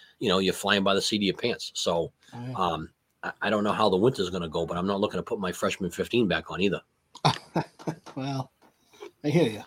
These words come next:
Speaker 2: It won't, it won't be as dramatic, you know, but
Speaker 1: Well, I hope not. I hope, I, you know, you, you can alre-, you know, the thing about it is, is, you know, right?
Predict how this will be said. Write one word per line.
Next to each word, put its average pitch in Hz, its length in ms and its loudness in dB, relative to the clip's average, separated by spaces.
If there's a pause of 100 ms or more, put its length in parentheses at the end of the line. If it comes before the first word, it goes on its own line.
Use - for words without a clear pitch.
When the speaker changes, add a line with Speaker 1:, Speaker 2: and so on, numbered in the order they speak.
(280)
Speaker 2:
It 143 60 -6
won't, 165 280 2
it 175 40 2
won't 185 240 6
be 170 140 10
as 151 160 8
dramatic, 117 540 0 (120)
you 120 80 -6
know, 113 200 -10 (220)
but 95 140 -14 (160)
Speaker 1:
Well, 107 300 -4
I - 60 -2
hope 208 260 8
not. - 180 -4 (360)
I - 100 -6
hope, - 200 4
I, 107 80 4
you 120 120 6
know, 101 120 8
you, 107 120 6
you 107 180 4
can 120 120 4
alre-, 147 220 4
you 160 100 6
know, 147 140 12
the 135 100 8
thing 175 180 6
about 147 220 4
it 131 60 4
is, 117 180 4
is, 101 180 0
you 123 140 4
know, 78 260 2 (220)
right? 85 280 -2